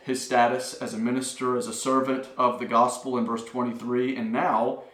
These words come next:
he's gonna delve into his current circumstances. Again, suffering, and yet he's marked by joy. These two things together. Look at verse twenty-four.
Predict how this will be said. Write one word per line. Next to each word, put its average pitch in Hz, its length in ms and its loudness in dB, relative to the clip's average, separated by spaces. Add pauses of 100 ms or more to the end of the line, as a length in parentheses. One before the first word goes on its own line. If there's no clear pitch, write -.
(120)
he's 131 140 -4
gonna 135 220 4
delve 151 400 4
into 143 180 -2
his 131 240 -2
current 131 320 0
circumstances. 123 880 -6
Again, 139 320 -4
suffering, 127 1040 -2 (160)
and 135 180 -2
yet 175 520 -4
he's 131 240 -2
marked 117 340 -2
by 110 200 -6
joy. 113 480 -6 (440)
These - 160 -10
two 135 120 -4
things 120 280 -4
together. 147 400 -6
Look 123 100 -4
at 147 80 -6
verse 135 220 -4
twenty-four. 135 460 -4